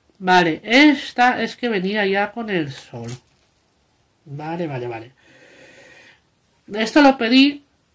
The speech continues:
para el, que no me acordaba. Lo pedí para tener el conjunto completo de los pendientes que os he enseñado antes con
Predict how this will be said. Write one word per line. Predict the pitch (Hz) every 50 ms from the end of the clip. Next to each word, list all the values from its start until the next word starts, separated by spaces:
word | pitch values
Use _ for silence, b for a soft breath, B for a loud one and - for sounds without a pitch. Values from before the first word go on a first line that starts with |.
| _ _ _ _
para | - 226 226 226 240 247 - -
el, | - 185 175 175 170 160 165 165 165 160 139
que | - -
no | 160 180
me | 190 190
acordaba. | 180 - 160 151 147 143 131 131 -
Lo | - 185 196 196 196
pedí | - 202 196 220 240 262
para | - 294 285 277 247 220 208 190 185 180 175 175 -
tener | - 190 180 196 214
el | 240 233
conjunto | 233 202 185 180 - - 214 208 196 - - -
completo | - 190 180 175 175 214 247 254 - 233 262 330 370 - _ _ _ _ _ _ _
de | - 190 190 196 214 240 233
los | - 180 180 175 -
pendientes | - 170 165 180 185 190 208 -
que | -
os | 202 -
he | 202
enseñado | 196 196 190 - 190 185 175 175 175 170 185
antes | 233 277 302 - 220 233 294 320 320 b b b b b b b b b b b b b _ _ _
con | - 226 226 240 240 247 240 214 202 190 180 175 165 160 156 151 151 143 135